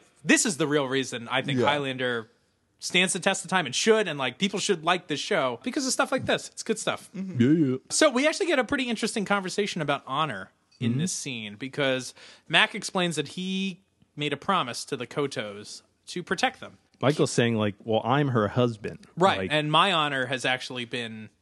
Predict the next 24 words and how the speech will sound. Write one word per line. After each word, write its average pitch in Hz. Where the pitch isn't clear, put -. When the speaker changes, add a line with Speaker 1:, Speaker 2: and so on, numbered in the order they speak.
Speaker 1:
damaged 110
because 117
Speaker 3:
Yeah. 104
Speaker 1:
of 80
this 104
scenario. 104
Like, 113
she -
was 147
Speaker 2:
Yeah. 117
Speaker 1:
cheating 190
on 107
me. 101
Speaker 2:
She 180
cheated 214
on 214
me, 196
and 147
then 151
she 147
tried 139
to -
kill 113
me. 98